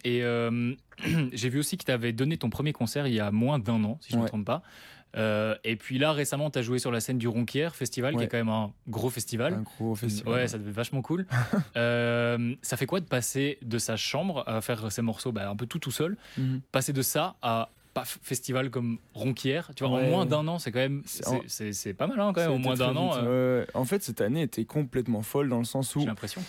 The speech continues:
Speaker 2: l'objectif, ouais, mais l'objectif, c'était vraiment de sortir, en fait, du studio et de, de partager, en fait, la musique. Après le covid et tout machin, on était là, « Bon, faut faire des concerts. » Cette année, l'objectif principal, c'est faire des concerts. Qu'importe les concerts, on en fait.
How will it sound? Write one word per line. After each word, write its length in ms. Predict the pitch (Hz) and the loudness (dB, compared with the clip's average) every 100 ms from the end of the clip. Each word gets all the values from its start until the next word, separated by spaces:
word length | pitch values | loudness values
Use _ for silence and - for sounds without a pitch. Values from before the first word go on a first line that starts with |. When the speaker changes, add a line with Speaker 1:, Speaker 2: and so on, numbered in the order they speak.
| - | -4
Speaker 2:
l'objectif, 600 | 127 147 135 147 175 165 | 0 2 2 0 -2 -2
ouais, 140 | 151 160 | 0 2
mais 120 | 143 | 2
l'objectif, 480 | 127 131 135 131 175 | 2 0 -2 -2 -4
c'était 280 | - 123 131 | -4 -2 0
vraiment 540 | 123 131 147 160 160 | 0 2 4 4 4
de 80 | 139 | 2
sortir, 500 | 123 160 135 160 151 | 0 -2 -2 0 0
en 80 | 131 | 0
fait, 240 | 120 131 | 0 0
du 120 | 117 113 | -2 -6
studio 520 | - 131 151 160 - | -4 0 2 2 0
et 200 | 131 131 | 0 0
de, 340 | 117 117 117 - | 0 0 0 0
de 100 | 120 | -2
partager, 460 | 110 147 143 123 135 | 0 0 0 0 0
en 80 | |
fait, 140 | 127 - | 0 0
la 60 | 113 | 2
musique. 360 | 120 160 170 - | 2 0 -4 -6
Après 200 | - 123 | -4 -2
le 60 | 110 | -2
covid 260 | 117 127 | 0 0
et 40 | 113 | 0
tout 140 | - | -2
machin, 200 | 113 117 | -2 -2
on 20 | |
était 100 | 113 | -2
là, « 60 | - | -2
Bon, 160 | 107 104 - - - | 0 -2 -4 -20 -12
faut 160 | - | -4
faire 140 | - 147 | 0 2
des 100 | 131 | 2
concerts. » 400 | 127 - 147 160 - - - - - _ | 0 2 0 0 -8 -20 -20 -20 -20 _
Cette 240 | - 151 | -4 0
année, 320 | 151 151 165 156 | 2 4 2 4
l'objectif 500 | 156 143 147 151 - | 2 0 -2 -6 -6
principal, 600 | 165 160 147 139 156 147 | -2 -2 -2 -2 -2 -2
c'est 140 | 117 | -6
faire 220 | - 139 | -4 -2
des 100 | 139 | -2
concerts. 420 | 123 127 120 117 - | 0 -2 0 -2 0
Qu'importe 400 | 147 139 139 131 | -2 -2 -4 -4
les 60 | |
concerts, 400 | 127 120 131 143 - | -2 -2 0 0 0
on 140 | 127 127 | -2 0
en 100 | 123 | 0
fait. 300 | - 127 | 0 0